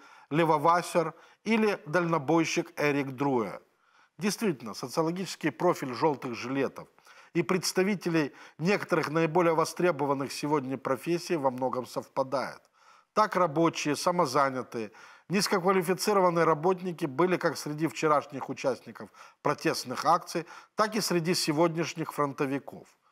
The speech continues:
С другой стороны, есть представители профессий, не участвовавших в движении "желтых жилетов",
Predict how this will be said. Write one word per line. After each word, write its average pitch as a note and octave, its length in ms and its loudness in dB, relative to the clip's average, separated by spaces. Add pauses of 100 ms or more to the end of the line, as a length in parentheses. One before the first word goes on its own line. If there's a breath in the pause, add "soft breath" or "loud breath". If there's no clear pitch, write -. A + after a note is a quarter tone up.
(300 loud breath)
С C#3 60 -10
другой A3+ 280 4
стороны, A#3+ 280 2
есть A3 260 0
представители G#3+ 580 0
профессий, G3+ 680 0 (260 loud breath)
не A3 260 4
участвовавших E3 840 2
в C3 40 -4
движении C3+ 500 -2
"желтых A#2+ 480 -2
жилетов", D3+ 500 -6